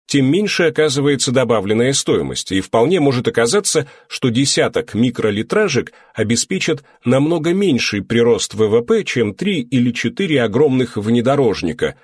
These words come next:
хотя их полезность будет, несомненно, более высокой.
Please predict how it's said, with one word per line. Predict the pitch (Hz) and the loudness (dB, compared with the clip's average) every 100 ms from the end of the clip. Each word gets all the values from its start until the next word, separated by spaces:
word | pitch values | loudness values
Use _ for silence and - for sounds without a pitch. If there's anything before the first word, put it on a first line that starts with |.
| _ | _
хотя | - 101 98 | -4 -2 0
их | 92 - | 0 -2
полезность | 98 101 165 127 107 - | -2 0 0 0 -2 -2
будет, | 101 127 - | -2 -2 -2
несомненно, | 107 95 95 113 123 120 - _ | -2 -2 0 2 2 0 -4 _
более | - 120 160 92 85 | -2 0 2 0 0
высокой. | 90 120 90 73 - | 0 0 -2 -4 -12